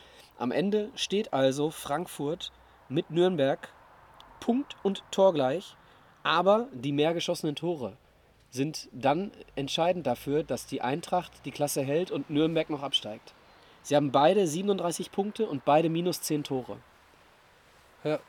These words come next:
Speaker 1: Und am Ende steigt deswegen der erste F C Nürnberg noch ab von zwölf auf sechzehn, weil Freiburg ihr Spiel zwei eins in Nürnberg als direkten Konkurrenten gewinnt.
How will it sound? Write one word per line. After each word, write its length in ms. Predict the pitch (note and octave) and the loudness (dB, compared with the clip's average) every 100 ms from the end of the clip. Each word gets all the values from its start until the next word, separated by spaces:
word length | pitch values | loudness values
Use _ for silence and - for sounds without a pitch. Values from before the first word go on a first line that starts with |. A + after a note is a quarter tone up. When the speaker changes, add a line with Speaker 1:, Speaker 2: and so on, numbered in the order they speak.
| - | -6
Speaker 1:
Und 100 | C#3 | -2
am 100 | B2+ | -2
Ende 200 | E3 F#3 | 0 0
steigt 320 | - C#3+ - | 4 2 2
deswegen 440 | E3+ - F3 F3+ | -2 0 0 0
der 100 | D#3 | 2
erste 220 | C#3 - - | 0 0 -4
F 120 | - | -4
C 120 | D3+ | -2
Nürnberg 300 | D3 D#3 D3 | 2 2 0
noch 160 | C#3 - | -4 -4
ab 160 | D#3+ | -6
von 240 | - C#3+ B2+ | -4 -6 -4
zwölf 540 | - C#3+ E3+ F#3+ - - - - | 0 4 4 2 -6 -20 -16 -6
auf 140 | B2 | -4
sechzehn, 680 | A#2 D3 - - D#3 D3 D3+ - - - _ | -2 -2 -4 -4 0 0 -2 -14 -20 -20 _
weil 400 | B2 C3 A2+ F2+ - _ _ _ _ _ _ _ - - | 0 2 2 -4 -12 _ _ _ _ _ _ _ -20 -14
Freiburg 760 | - - C3+ C#3+ G3 A3 - _ _ _ _ _ _ _ - | -4 2 2 6 4 4 -6 _ _ _ _ _ _ _ -2
ihr 120 | D3 | -2
Spiel 380 | - D#3 E3 F3 | -2 -2 -2 -2
zwei 280 | - D#3 D3 | -4 0 2
eins 280 | D3 D#3 - | 2 -2 -2
in 160 | C#3+ C#3 | -2 4
Nürnberg 480 | D3 C3+ A#2+ - | 4 4 0 -4
als 160 | B2+ - | -8 -8
direkten 320 | C3 C#3+ - | -6 -8 -8
Konkurrenten 460 | C#3+ C#3+ C#3 C3+ B2 | -8 -6 -4 -4 -4
gewinnt. 340 | G#2 G#2 F#2+ | -8 -10 -14